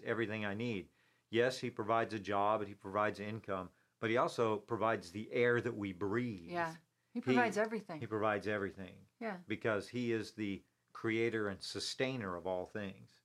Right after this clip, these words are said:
Speaker 1: Okay, okay, back on topic.
Speaker 2: Back on
Speaker 1: Back on
Speaker 2: topic.
Speaker 1: topic.
Speaker 2: So now I would think that, um, the topical studies has pros and cons, doesn't it?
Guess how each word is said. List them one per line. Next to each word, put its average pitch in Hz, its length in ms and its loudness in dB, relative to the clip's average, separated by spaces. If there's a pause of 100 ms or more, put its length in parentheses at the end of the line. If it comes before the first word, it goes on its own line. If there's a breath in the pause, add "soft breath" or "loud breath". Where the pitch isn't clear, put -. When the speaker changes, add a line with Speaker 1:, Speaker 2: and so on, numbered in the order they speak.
(120)
Speaker 1:
Okay, 127 400 4
okay, 123 320 4
back 147 320 4
on 202 200 6
topic. 220 880 4
Speaker 2:
Back - 260 6
on 370 80 8
Speaker 1:
Back - 0 -
on - 60 6
Speaker 2:
topic. 359 320 8
Speaker 1:
topic. 208 200 4
Speaker 2:
So 285 400 6 (300 loud breath)
now 269 160 6
I 262 140 6
would 269 240 0
think 415 380 -6
that, 226 420 4 (140)
um, 80 500 -6
the 220 560 2
topical 214 760 0
studies 190 540 -4
has 190 220 0
pros 202 300 0
and 196 120 -2
cons, 233 560 2
doesn't 285 320 -2
it? 415 200 -6